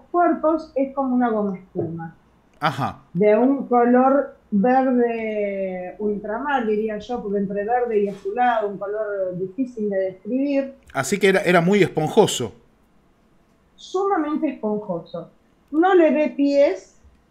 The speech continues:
Speaker 1: no le ve manos, dice que tenían como una especie de muñón. Eh,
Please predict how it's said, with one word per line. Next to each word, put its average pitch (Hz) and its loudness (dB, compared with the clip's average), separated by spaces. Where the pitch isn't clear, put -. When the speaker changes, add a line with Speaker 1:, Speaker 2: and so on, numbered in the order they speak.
Speaker 1:
no 247 -2
le 269 2
ve 233 -2
manos, 226 -6
dice 208 -4
que 208 -2
tenían 214 -4
como 202 -2
una 226 -4
especie 220 -2
de 196 4
muñón. 196 0
Eh, 220 0